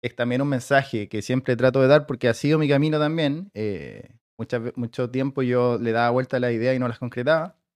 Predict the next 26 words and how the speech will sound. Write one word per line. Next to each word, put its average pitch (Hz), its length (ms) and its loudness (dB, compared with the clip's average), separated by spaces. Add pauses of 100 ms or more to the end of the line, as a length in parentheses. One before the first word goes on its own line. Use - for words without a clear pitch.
(760)
Y 104 80 -4
ahora 117 300 2
se - 120 -8
me 110 80 -2
ocurre 123 200 -2
algo 131 120 -4
y - 20 -2
lo 117 80 0
concreto 113 380 -4
rápidamente. 147 560 -2
Bueno, 135 320 0
eso 131 220 -4
conlleva 131 340 2
también 135 240 2
un 139 100 2
aprendizaje. 131 580 0
Así 127 200 -6
que 143 200 0 (800)
quería 147 180 6
partir 165 320 4
por 165 140 4
ahí 175 140 6
agradeciéndote 160 720 4
por 139 160 2
esa 135 360 2
generosidad. 127 960 2